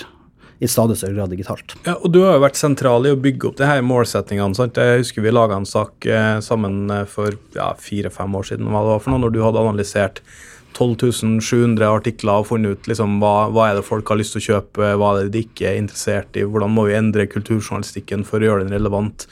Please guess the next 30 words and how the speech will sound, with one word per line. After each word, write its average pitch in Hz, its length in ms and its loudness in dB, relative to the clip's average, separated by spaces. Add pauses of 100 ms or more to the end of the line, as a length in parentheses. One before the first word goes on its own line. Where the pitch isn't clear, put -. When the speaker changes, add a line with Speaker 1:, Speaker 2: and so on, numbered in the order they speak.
(600)
Speaker 2:
Og 147 100 6
ut 143 100 4
ifra 139 260 4
det 139 160 8
så 165 80 2
laget 151 300 4 (160)
dere 123 80 0
jo 175 160 6
noen 120 320 4
målstyringsverktøy, 107 1700 2 (260)
eh, 107 200 2
som 110 180 0
må, 110 260 2
må 117 140 -4
på - 20 -2
en 110 80 0
måte 95 340 0 (200)
ligge 117 340 -2
over 101 320 2
alle 104 220 2
avisene 98 500 -4
i 98 200 -4 (140)
Amedia-systemet. 98 840 -2 (1120)
Så - 100 -4
det 143 80 4
er 139 80 4
en 143 80 2
erkjennelse 110 480 0
nå 113 160 2
da, 143 60 4